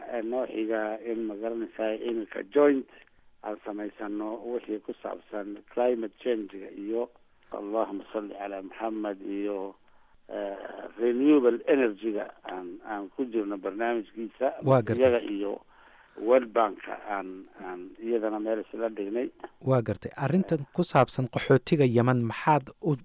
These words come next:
Speaker 2: u bandhigteen dowladda Ye-, Maraykanka? Maxay idin ka caawin karaan? Maxay idin la qaban karaan?
Speaker 1: Annagu, yacni, iminka ahaan wuxuu announce gareeyey siddeed iyo lixdan milyan oo dollar oo, ee, ay, ee, ku saabsan refugees-ka Yemen oo de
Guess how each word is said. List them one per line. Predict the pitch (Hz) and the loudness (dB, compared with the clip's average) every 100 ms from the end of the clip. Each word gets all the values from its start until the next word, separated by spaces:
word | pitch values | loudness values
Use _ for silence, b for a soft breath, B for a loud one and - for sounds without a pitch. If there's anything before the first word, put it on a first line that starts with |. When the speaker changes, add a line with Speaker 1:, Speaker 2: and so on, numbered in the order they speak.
| - | 0
Speaker 2:
u | |
bandhigteen | 139 143 135 - 120 110 | 6 6 6 4 2 4
dowladda | 117 131 120 | 6 6 6
Ye-, | 117 120 - 92 95 | 4 4 0 -8 -4
Maraykanka? | 117 120 135 127 123 | 2 2 4 2 2
Maxay | 107 - 156 | 2 4 6
idin | 143 | 6
ka | 127 151 | 4 4
caawin | 135 135 | 4 4
karaan? | 135 135 131 | 4 4 4
Maxay | - 139 | 4 2
idin | 127 | 2
la | 120 | 0
qaban | 110 107 | 0 -2
karaan? | 98 85 - | -4 -8 -6
Speaker 1:
Annagu, | 120 135 151 139 135 127 120 127 131 | -2 2 4 4 4 2 0 -2 -2
yacni, | 117 113 110 107 107 110 | 0 0 0 0 0 -2
iminka | 117 113 107 117 | -4 -6 -4 -2
ahaan | 110 135 139 | 2 2 2
wuxuu | 127 123 123 123 120 123 | -2 -4 -2 0 -2 -2
announce | 123 113 110 104 - | -4 -4 -4 -6 -6
gareeyey | 110 107 107 107 107 - | -2 0 0 0 -2 -6
siddeed | 113 131 139 113 | -4 2 2 2
iyo | 113 | -2
lixdan | 131 123 120 110 | -2 0 0 0
milyan | 107 107 113 120 123 | -2 -2 0 -2 -4
oo | 113 104 | -8 -6
dollar | 98 101 104 123 | -6 -6 0 0
oo, | 131 113 104 98 92 _ _ _ _ _ _ - | 0 -4 -6 -6 -10 _ _ _ _ _ _ -12
ee, | - 107 110 - | -6 -4 -4 -4
ay, | 107 107 104 104 101 101 98 - - - - | -2 -2 -4 -6 -8 -12 -14 -16 -18 -20 -14
ee, | - 110 98 98 | -6 -4 -4 -4
ku | 139 | -6
saabsan | - 104 87 107 98 101 95 | -2 -4 -4 -10 -10 -10 -12
refugees-ka | 101 - 113 135 131 - 110 107 | -12 -10 -8 -6 -8 -4 0 0
Yemen | 107 107 127 147 | 2 2 2 0
oo | - 104 104 | -4 -6 -6
de | 101 101 | -4 -6